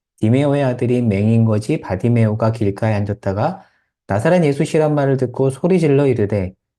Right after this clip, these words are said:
"다윗의 자손 예수여, 나를 불쌍히 여기소서." 하거늘 많은 사람이 꾸짖어 잠잠하라 하되,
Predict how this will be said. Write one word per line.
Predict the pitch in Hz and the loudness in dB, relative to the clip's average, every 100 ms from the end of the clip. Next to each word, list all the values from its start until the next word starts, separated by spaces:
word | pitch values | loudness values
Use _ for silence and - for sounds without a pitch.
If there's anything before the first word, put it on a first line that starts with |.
| _ | _
"다윗의 | - 98 113 117 | -4 -2 2 0
자손 | 113 104 110 104 | 0 -2 0 0
예수여, | 95 95 107 98 98 | -2 -4 -6 -4 -6
나를 | 90 90 101 | -6 -6 -4
불쌍히 | 131 120 143 139 143 | -4 -4 -2 0 2
여기소서." | 127 117 117 117 123 | 2 0 -2 -4 -2
하거늘 | 110 104 107 101 - _ _ _ _ | -2 0 -2 -2 -8 _ _ _ _
많은 | 90 107 135 | -2 0 0
사람이 | 151 147 151 | 0 2 0
꾸짖어 | 147 151 143 143 139 | 0 0 2 2 -2
잠잠하라 | - 107 117 123 120 117 | -2 0 2 2 0 0
하되, | 107 101 127 214 | 0 0 0 -2